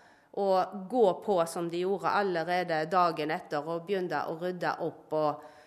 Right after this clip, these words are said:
komme i gang med, med livet. Men, men det har jo vist seg gang på gang, altså både i alle brannene i Bergen og også andre steder, at det, det gjør folk. Men at det må ha vært forferdelige dager.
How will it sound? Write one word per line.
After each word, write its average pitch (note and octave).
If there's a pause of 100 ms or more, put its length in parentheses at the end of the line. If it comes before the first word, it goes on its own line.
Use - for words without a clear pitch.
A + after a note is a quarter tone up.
(220)
komme G3+
i F3
gang F3
med, D#3
med F#3
livet. F#3
Men, A3
men G#3
det A3+
har G3+
jo F#3+
vist G3+
seg F#3+
gang A3
på G#3
gang, G#3
altså G3
både F#3+
i F#3+ (380)
alle G#3
brannene G3+
i G3+
Bergen G3
og G#3
også G3+
andre G#3
steder, G#3+
at G#3+
det, G3+ (480)
det A#3+
gjør G#3+
folk. C4 (200)
Men G#3+
at G3+
det G3
må F#3+
ha F3+
vært D3+
forferdelige C#3+
dager. D#3